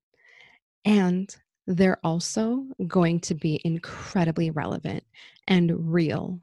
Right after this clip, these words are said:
to exactly what is happening in our world right now. I am committed to doing my very best to create a diverse and inclusive space. And I just want to take ownership of the fact that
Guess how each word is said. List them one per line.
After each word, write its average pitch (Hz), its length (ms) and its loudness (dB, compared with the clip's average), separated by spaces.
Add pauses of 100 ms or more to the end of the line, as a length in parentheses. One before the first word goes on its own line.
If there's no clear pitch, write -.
(140)
to - 220 0
exactly 175 920 0
what 156 360 -2
is 160 140 -2
happening - 640 -10 (580)
in 175 140 4
our 151 160 2
world 90 340 -6
right - 260 -6
now. - 280 -10 (840)
I 170 120 2
am 170 160 2
committed - 520 -4 (400)
to 196 120 0
doing 185 400 2
my 165 160 2
very 160 380 -2
best 170 520 -8 (160)
to - 80 -4
create 175 540 -2 (100)
a 185 60 0
diverse 160 800 -4 (180)
and 185 160 4
inclusive 175 640 -2
space. - 560 -10 (880)
And 262 140 4
I 349 80 4
just 381 160 -4
want 381 120 6
to 359 80 2
take 330 140 0
ownership 240 400 0
of 285 80 0
the 277 60 2
fact 202 460 -2
that 208 120 2